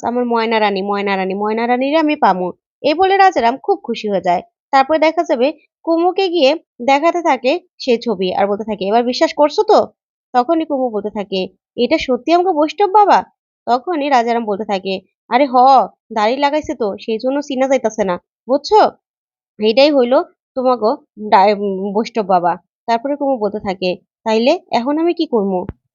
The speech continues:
তারপরে রাজারাম বলতে থাকে, "এবার তোমারে আমারে সাহায্য করতে হইব। আর এখানে দেখছো, এক লক্ষ টাকা পুরস্কার দিব। এই ওগো আমি কি লিগা খুঁজতাছি বুঝতে পারছো? ওগো ধরাই দিতে পারলেই এক লক্ষ টাকা পাবো। সেই টাকা অর্ধেক তোমার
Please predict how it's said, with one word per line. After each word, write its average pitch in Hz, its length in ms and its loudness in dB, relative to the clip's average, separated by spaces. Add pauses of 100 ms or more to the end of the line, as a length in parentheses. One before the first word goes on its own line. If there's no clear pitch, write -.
তারপরে 294 280 4
রাজারাম 320 400 4
বলতে 220 220 0
থাকে, 202 300 -2 (360)
"এবার 247 340 2
তোমারে 339 360 4 (360)
আমারে 285 280 4
সাহায্য 269 420 -2
করতে 208 220 -2
হইব। 185 180 -2
আর 175 120 0
এখানে 226 340 -2
দেখছো, 247 320 0 (400)
এক 240 260 4
লক্ষ 226 360 2
টাকা 311 220 2
পুরস্কার 247 440 -4
দিব। 190 160 -4 (440)
এই 220 160 4 (100)
ওগো 214 280 2
আমি 285 240 2
কি 285 120 -6
লিগা 269 220 0
খুঁজতাছি 294 460 -2
বুঝতে 285 260 -2
পারছো? 392 340 2 (320)
ওগো 226 220 0
ধরাই 226 360 2
দিতে 320 200 -2
পারলেই 320 400 2
এক 233 180 2
লক্ষ 226 280 -2
টাকা 208 200 -2
পাবো। 185 240 -4 (320)
সেই 233 160 0
টাকা 311 240 2
অর্ধেক 277 320 2
তোমার 254 240 0